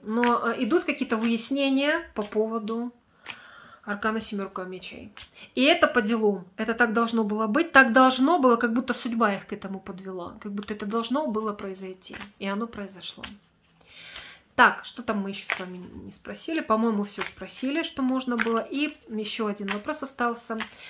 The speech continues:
А с точки зрения карт Таро, правильная позиция ваша сейчас в отношении этого мужчины. Еще раз повторяюсь, это вам не совет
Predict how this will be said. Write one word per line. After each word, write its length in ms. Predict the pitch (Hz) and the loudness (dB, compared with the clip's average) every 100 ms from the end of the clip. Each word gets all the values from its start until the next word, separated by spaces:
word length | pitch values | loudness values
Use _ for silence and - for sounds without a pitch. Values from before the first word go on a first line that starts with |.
| - - - - | -16 -16 -16 -6
А 80 | 220 | -4
с 80 | 220 | -4
точки 280 | 285 277 240 | -4 -2 -2
зрения 340 | 233 247 226 | 2 2 2
карт 260 | 214 226 226 | 0 -2 0
Таро, 200 | 269 339 | 0 2
правильная 500 | - 240 220 202 196 | 4 4 4 0 -2
позиция 560 | 196 226 311 - 262 | -4 -4 -6 -2 -2
ваша 260 | 247 247 240 | 0 -2 -4
сейчас 240 | 226 262 | -6 -6
в 80 | 262 | -8
отношении 480 | - 208 220 233 202 | -8 -8 -4 -4 -4
этого 220 | 196 190 | -6 -8
мужчины. 380 | 180 170 196 180 | -10 -10 -10 -10
Еще 260 | 185 - 269 | -8 -4 -2
раз 120 | 320 | -2
повторяюсь, 680 | - 294 - 254 254 247 - - | -6 -6 0 2 2 0 -4 4
это 320 | 277 269 240 | 4 4 2
вам 340 | 233 226 233 | 2 4 4
не 160 | 233 320 | 4 2
совет 760 | 339 - 330 320 233 240 233 | 2 4 6 4 2 0 0